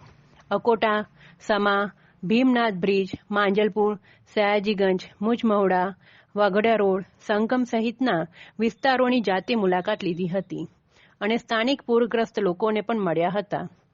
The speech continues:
અસરગ્રસ્ત લોકો સાથે પણ વાતચીત કરી હતી. અંતે ઉલ્લેખનીય છે તે ગુજરાત રાજ્યના ટોપ મોસ્ટ પાવરફુલ મંત્રી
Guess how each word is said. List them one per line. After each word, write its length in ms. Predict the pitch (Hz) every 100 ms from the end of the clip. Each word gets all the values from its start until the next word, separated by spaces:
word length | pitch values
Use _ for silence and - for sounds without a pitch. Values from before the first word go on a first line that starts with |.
| _ _ _ _ -
અસરગ્રસ્ત 580 | 233 294 285 277 262 269
લોકો 300 | 214 190 226
સાથે 300 | 220 196 220
પણ 180 | 240
વાતચીત 380 | 220 190 - 233
કરી 280 | - 175 190
હતી. 300 | 214 196 156 165 - - - - - -
અંતે 340 | 214 233 254 262
ઉલ્લેખનીય 520 | 226 233 254 254 240
છે 360 | 233 233 220 233 - - - -
તે 220 | 269 -
ગુજરાત 440 | 190 196 190 254 247
રાજ્યના 380 | 226 190 220 233
ટોપ 340 | 214 220 220
મોસ્ટ 300 | 220 220 -
પાવરફુલ 520 | 196 180 185 214 254
મંત્રી 520 | 208 196 190 240 170